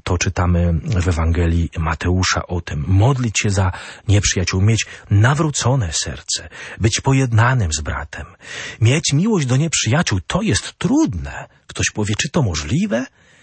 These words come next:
Ja mogę kochać, ale, mm, nieprzyjaciół? Tych, którzy mi taki cios zadali, ranę, że ja do dzisiaj krwawię, że ja do dzisiaj nie mogę się pozbierać? Ja, ja mam kochać?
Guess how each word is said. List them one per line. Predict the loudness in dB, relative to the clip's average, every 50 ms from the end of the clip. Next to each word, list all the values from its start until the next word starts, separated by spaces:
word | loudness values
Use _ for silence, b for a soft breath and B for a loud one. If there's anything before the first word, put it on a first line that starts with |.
| b b b b b b
Ja | -2 0
mogę | 0 0 0 -2
kochać, | -2 0 0 0 0 0 -2 -4 -2 -2
ale, | 0 0 0 -2 B B B B B B B B B B B B B B -2
mm, | 0 0 0 0 -2 -2 -2 -4 B B B B 2
nieprzyjaciół? | 2 2 2 0 0 -2 -2 -2 -2 0 0 0 0 -2 -2 -2 0 0 2 0 0 -4 -6 B B B -2 B B B B B -12 B B
Tych, | -2 -2 -2 -2
którzy | -4 -2 -2 0 2 2 2
mi | 0 0
taki | -2 -2 -2 -2 -2 -2
cios | -2 -2 -2 0 0 0 0 0
zadali, | 0 0 2 0 0 0 0 0 0 0 -2 -2 -2 -2
ranę, | 0 2 2 2 2 2 2 2 2 0
że | 0 0 -2
ja | -2
do | 0 0 0
dzisiaj | 0 0 -2 -2 -2 0
krwawię, | 0 -2 -2 -2 0 0 0 0 0 0 -2 -2 -4 -6 B B B B B B B
że | 0 2
ja | 2
do | 2 0 0
dzisiaj | 0 0 -2 0 2 4 4
nie | 4 6
mogę | 4 4 2 2 0
się | 0 0 -2 0
pozbierać? | 0 0 0 0 0 0 0 0 0 -2 -6 -4 0 0
Ja, | 0 0 0 B B B -4 B
ja | 0
mam | 2 2 2 0 0
kochać? | 0 0 0 0 -2 -2 -4 -4 -4 -4 -6 -8